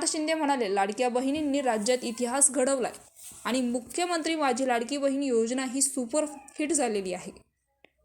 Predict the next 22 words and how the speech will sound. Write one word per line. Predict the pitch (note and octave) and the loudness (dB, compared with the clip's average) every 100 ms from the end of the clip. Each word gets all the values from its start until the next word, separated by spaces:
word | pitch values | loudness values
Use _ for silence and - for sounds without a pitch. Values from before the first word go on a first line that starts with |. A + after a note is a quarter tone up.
| - | -6
मुख्यमंत्री | A3+ - C4+ C4 C4 C#4 | -6 0 2 2 0 0
माझी | B3+ B3 C4 | 0 0 0
लाडकी | C4 A#3+ A#3+ | 0 0 0
बहीण | D4 C#4+ C#4 | 0 2 0
आणि | B3+ B3+ | 0 0
विरोधकांच्या | B3 A#3+ B3+ C#4+ C#4+ B3+ C#4+ C#4 | 2 2 2 2 0 0 2 2
छाती | B3+ A#3 C#4+ | 0 0 0
भरले, | C#4+ C#4 C#4 A#3 - - _ - | 2 2 2 0 -4 -20 _ -4
धडकीही | A3+ A#3 C#4 C4+ | -2 0 0 0
भरली, | C4+ B3 G#3+ G#3 | 0 0 0 0
अशी | G#3 B3 | 0 0
स्थिती | - B3+ A#3+ | -2 -2 -2
त्यांची | C4+ A3+ A3 A3+ | 0 0 -2 -4
झाली | A#3 G#3 | -4 -4
आहे. | F#3 F3+ - _ _ - _ _ | -4 -6 -14 _ _ -20 _ _
दरम्यान, | G3+ G#3 A3 A#3 A#3 | -6 -2 0 0 2
यावेळी | A3+ A3+ C4+ C#4 | 2 2 2 2
शिवसेनेच्या | C#4 C4 C#4 C#4 C#4 D4 | 0 0 0 0 2 0
महिला | C4 B3+ C#4 D4 | 0 0 0 0
पदाधिकारी | C#4 B3+ C4+ C#4+ C#4+ C#4 | 0 0 0 0 -2 -2
व | C#4 C#4+ | 0 0
कार्यकर्त्यांनी | C4+ A#3+ C4 C#4 C4+ D4 D4 G#3 | 0 0 0 -2 -2 -2 -2 -4